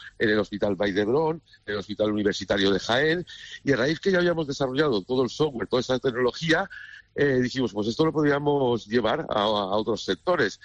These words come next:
Y ahí fue cuando la Fundación fada, que es una fundación de protección a los animales,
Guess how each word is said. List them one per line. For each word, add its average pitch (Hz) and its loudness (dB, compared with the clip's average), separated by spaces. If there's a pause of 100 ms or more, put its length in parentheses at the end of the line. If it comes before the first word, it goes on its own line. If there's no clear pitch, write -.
(220)
Y 120 0
ahí 135 2
fue 147 -4
cuando 165 0
la 147 0
Fundación 120 -2
fada, 160 0 (360)
que - -20
es - -16
una 120 -2
fundación 117 0
de 101 2
protección 107 -2
a 110 4
los 101 -2
animales, 143 0